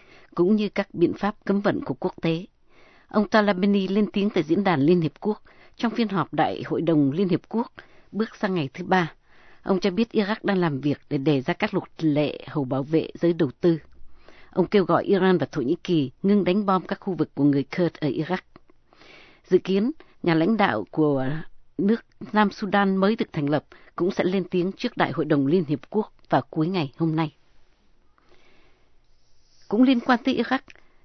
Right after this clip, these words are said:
cảnh sát cho hay một loạt vụ nổ bom xảy ra trên khắp khu vực phía tây Baghdad đã giết chết năm người và làm bị thương mười một người khác. Bạo động tại Iraq nói chung đã giảm từ cao điểm năm hai nghìn lẻ sáu và hai nghìn lẻ bảy.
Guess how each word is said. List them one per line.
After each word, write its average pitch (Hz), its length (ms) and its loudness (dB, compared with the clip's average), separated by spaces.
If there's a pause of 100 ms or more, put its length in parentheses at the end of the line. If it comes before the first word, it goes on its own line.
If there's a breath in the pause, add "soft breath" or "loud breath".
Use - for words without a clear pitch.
cảnh 156 100 0
sát - 240 -2
cho 254 100 -4
hay 226 180 -2
một 190 180 -6
loạt 151 280 -2
vụ 160 120 0
nổ 147 160 4
bom 185 240 0
xảy 131 220 -4
ra 190 200 -2
trên 190 180 -4
khắp - 180 -6
khu 214 140 -6
vực 160 240 -4
phía 185 160 -6
tây 185 200 0
Baghdad - 380 -4
đã 196 120 -6
giết 208 200 -10
chết 233 120 -6 (340)
năm 185 320 0
người 151 300 0
và 139 60 -4
làm 135 200 -2
bị 139 160 -4
thương 170 220 0
mười 143 100 2
một 135 260 -2
người 139 120 -2
khác. 180 280 -6 (720 loud breath)
Bạo 151 180 2
động 160 220 2
tại - 140 -2
Iraq 190 240 0
nói 208 240 0
chung 214 220 0
đã 151 100 0
giảm 147 440 0
từ 165 140 0
cao 180 140 0
điểm 151 260 2
năm 175 160 0
hai 196 140 -2
nghìn 175 140 0
lẻ 123 100 -8
sáu 147 300 -4
và 165 120 -4
hai 165 160 -2
nghìn 160 140 -2
lẻ 120 140 -8
bảy. 127 320 -6